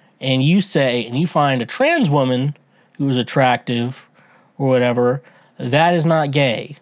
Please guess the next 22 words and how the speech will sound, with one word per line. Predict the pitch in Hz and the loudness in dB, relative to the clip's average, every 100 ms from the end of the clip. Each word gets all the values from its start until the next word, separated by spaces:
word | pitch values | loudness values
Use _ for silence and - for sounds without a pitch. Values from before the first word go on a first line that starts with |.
| _ | _
You're | - 120 127 | -10 -4 -2
just | 123 135 131 | 0 -2 -4
attracted | 123 139 131 127 131 | -4 0 0 0 -4
to | 131 131 | -2 0
a | |
woman. | 131 131 107 107 143 _ - - _ _ - | 0 0 -2 -10 -18 _ -20 -20 _ _ -4
Even | 135 151 | 0 2
if | 160 - | 0 2
they | 185 | 2
were | 180 208 185 | 4 2 2
born | 170 151 | 2 2
a | 143 | 2
guy, | 139 123 113 113 120 - _ _ _ _ _ _ _ - | 2 2 0 -2 -6 -12 _ _ _ _ _ _ _ -4
they | 143 143 | 0 2
did | 135 | 2
a | 117 | 2
lot | 117 131 143 147 156 | 4 4 4 4 2
of | 156 | -2
shit | - 165 135 - - - _ _ _ _ _ | -2 -2 -2 -4 -12 -18 _ _ _ _ _
to | - | -4
make | 127 117 | -2 -2
sure | - 139 127 117 113 | 0 0 2 2 0